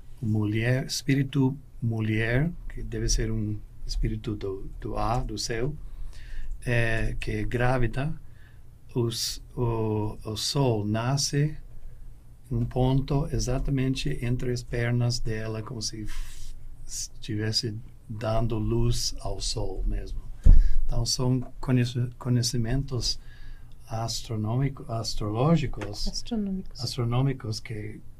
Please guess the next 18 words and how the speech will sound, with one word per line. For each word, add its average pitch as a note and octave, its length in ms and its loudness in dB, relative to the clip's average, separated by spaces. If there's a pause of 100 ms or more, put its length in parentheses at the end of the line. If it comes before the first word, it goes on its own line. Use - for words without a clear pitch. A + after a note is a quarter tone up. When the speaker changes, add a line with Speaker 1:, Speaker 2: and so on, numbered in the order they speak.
(120)
Speaker 1:
que G#2+ 180 -6
são G#2+ 480 -6
incríveis B2+ 760 -6
para, G#2+ 420 -8 (320)
para A2+ 160 -10
essa A2+ 180 -8
época. A2+ 500 -12 (520)
Então, C3 420 0
os A2+ 240 -4
Ho-Chunk C3+ 560 4
hoje A#2+ 220 8
em A#2+ 100 8
dia A#2+ 460 0
se, A#2 220 -6 (560)
se B2 160 -10
consideram A#2+ 760 0 (340)
os G#2 120 -2
cuidadores A#2 920 4